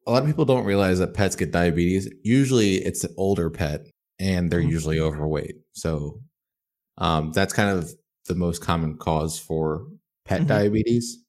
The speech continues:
Speaker 2: It seems like the risk factors for diabetes
Speaker 1: Yeah,
Speaker 2: mirrors
Speaker 1: exactly.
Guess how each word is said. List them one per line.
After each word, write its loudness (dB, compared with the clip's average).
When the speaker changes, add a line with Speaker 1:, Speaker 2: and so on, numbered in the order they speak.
Speaker 2:
It -2
seems -2
like 0
the -2
risk 0
factors -4
for -2
diabetes -6
Speaker 1:
Yeah, 2
Speaker 2:
mirrors 4
Speaker 1:
exactly. -2